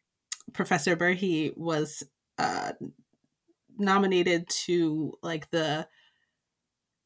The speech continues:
head of the Department of Science at the Department of Energy at the United States,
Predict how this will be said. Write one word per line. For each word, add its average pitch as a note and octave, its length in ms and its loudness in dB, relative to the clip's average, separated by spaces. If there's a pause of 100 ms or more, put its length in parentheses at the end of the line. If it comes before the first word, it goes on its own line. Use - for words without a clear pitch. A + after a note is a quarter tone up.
(120)
head - 380 -2
of G#3 180 4
the F#3 140 0
Department - 500 0
of D#3 100 -4
Science F#3+ 680 0
at F#3+ 80 -4
the D3+ 80 -2
Department F#3+ 400 -4
of E3+ 80 -4
Energy G3+ 400 0
at G#3+ 80 2
the D#3 80 -2
United D#3+ 400 -2
States, - 340 -4